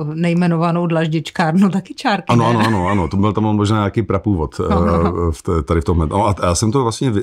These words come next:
Speaker 2: vy, vy, vybarvoval a ono se to jmenovalo Umakart a já jsem si tenkrát na střední š-, škole říkal vlastně Umakart je you make art, jako když to v angličtině jako rozložím. Eh,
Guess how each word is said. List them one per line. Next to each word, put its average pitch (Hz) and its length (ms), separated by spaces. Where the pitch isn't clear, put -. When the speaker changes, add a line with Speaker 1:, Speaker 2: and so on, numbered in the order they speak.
Speaker 2:
vy, 85 140
vy, 87 560
vybarvoval 82 800
a 76 120
ono 85 200
se 104 120
to 117 100
jmenovalo 113 300
Umakart 82 680
a 82 60
já 78 100
jsem 98 160
si 127 180
tenkrát 95 320
na 104 80
střední 113 220
š-, - 120
škole 98 300
říkal 95 200
vlastně 90 200
Umakart 107 520
je 117 80
you 110 560
make 110 460
art, 98 340
jako 78 180
když 73 160
to 82 120
v 76 100
angličtině 80 500
jako 76 200
rozložím. 76 540
Eh, 73 460